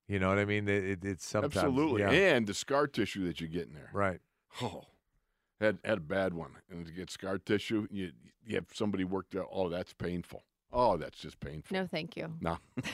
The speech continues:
Speaker 2: It's, it's not like a nice massage, you know. You
Speaker 3: Uh,
Speaker 2: just sit there and
Speaker 3: You don't feel good after that one.
Speaker 2: No, no. It's, it's painful.
Speaker 3: All right, Devin Bush led the team in tackles again with eleven. Uh, third game,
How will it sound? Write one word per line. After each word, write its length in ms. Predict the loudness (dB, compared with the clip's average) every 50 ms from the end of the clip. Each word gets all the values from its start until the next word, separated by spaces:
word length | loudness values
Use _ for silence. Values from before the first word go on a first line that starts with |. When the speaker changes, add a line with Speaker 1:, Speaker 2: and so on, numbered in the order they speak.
| -8 -10 -10 -12 -14 -14 -12 -2 4
Speaker 2:
It's, 220 | 4 4 4 4 0 -2 -4 -4
it's 120 | 0 4
not 180 | 6 6 8 8
like 160 | 8 8 8
a 60 | 6
nice 340 | 8 8 8 8 8 6 2
massage, 640 | 2 2 2 2 4 4 6 6 8 8 6 6 4
you 80 | 0 0
know. 140 | 2 4 4
You 160 | 4 4 2
Speaker 3:
Uh, 40 | 2
Speaker 2:
just 240 | 2 0 0 -2 0
sit 240 | 0 0 0 0
there 280 | 0 2 4 4 4 4
and 200 | 2 0 -2 -6 -10 _ -2
Speaker 3:
You 80 | 0
don't 180 | 2 2 2 2
feel 160 | 2 2 2
good 200 | 2 2 2 4
after 260 | 4 2 2 0 -2
that 180 | -2 0 0 2
one. 80 | 6 8
Speaker 2:
No, 240 | 8 10 10 8
no. 280 | 8 8 8 6 8 6
It's, 260 | 2 2 0 0 0
it's 160 | 0 0 0
painful. 640 | 0 2 4 6 6 6 4 2 0 -4 -8 -8 -10 -10 _ _ _ _ _ _ _ _ -16 -16 -16 -16 -18 _ _ 2
Speaker 3:
All 80 | 4
right, 200 | 6 6 4 4 4
Devin 300 | 2 4 4 4 2 4
Bush 260 | 4 2 2 2 0 0
led 160 | 0 0 2
the 80 | 0 -4
team 340 | -4 -4 -4 -2 0 0 2
in 180 | 2 0 0
tackles 480 | 0 2 4 4 4 4 2 -2 -2 -2
again 380 | -2 0 0 2 2 2 0
with 220 | 0 -2 -2 -2 -2 -2
eleven. 640 | 0 0 2 4 4 2 4 2 0 0 0 0
Uh, 300 | 0 0 0 0 0 0 -2 -2 0
third 260 | 2 2 2 2 2
game, 420 | 4 4 6 6 6 4 4 2